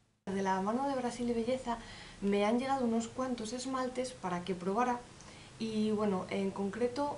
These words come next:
mm, me han mandado dos de tratamiento, uno de una marca que se llama Inocos, que es el que llevo en las uñas puesto,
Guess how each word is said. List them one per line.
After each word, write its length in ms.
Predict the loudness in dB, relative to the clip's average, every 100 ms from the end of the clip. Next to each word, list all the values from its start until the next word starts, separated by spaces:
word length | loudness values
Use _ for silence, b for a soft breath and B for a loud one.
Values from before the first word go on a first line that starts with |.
| -4
mm, 960 | -2 0 2 4 4 4 4 6 6 6
me 160 | 4 2
han 220 | 2 4
mandado 460 | 4 2 2 2 0 4
dos 280 | 6 6 4
de 140 | 0
tratamiento, 800 | 0 -2 0 2 2 2 0 -4 -4 B B B B B B -16 -16 0
uno 360 | 4 6 6 2 4
de 240 | 6 6
una 240 | 6 6
marca 480 | 6 4 2 -2 -2 -4
que 1000 | 2 6 8 6 4 4 4 6 4 2
se 120 | 0
llama 300 | 2 2 0 0
Inocos, 540 | 2 4 2 0 0
que 100 | -2
es 80 | 0
el 100 | 2
que 300 | 4 6 6
llevo 220 | 4 6
en 80 | 4
las 200 | 4 2
uñas 380 | 0 2 0 0
puesto, 560 | 0 0 0 0 0